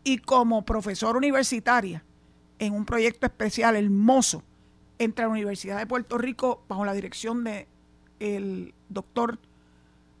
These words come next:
eh, Dios mío, se me olvida el nombre de momento, que me, que me,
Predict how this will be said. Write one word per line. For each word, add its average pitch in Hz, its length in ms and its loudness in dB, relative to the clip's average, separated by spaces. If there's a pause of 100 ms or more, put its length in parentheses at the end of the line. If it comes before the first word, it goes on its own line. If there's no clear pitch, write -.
(440)
eh, 190 540 -8 (1400)
Dios 160 140 -10
mío, 190 240 -4
se 175 100 -6
me 175 100 -8
olvida 190 180 -4
el 214 80 -4
nombre 214 240 -2
de 208 80 -6
momento, 208 580 -6
que - 80 -10
me, 185 160 -8 (460)
que 196 100 -12
me, 185 160 -10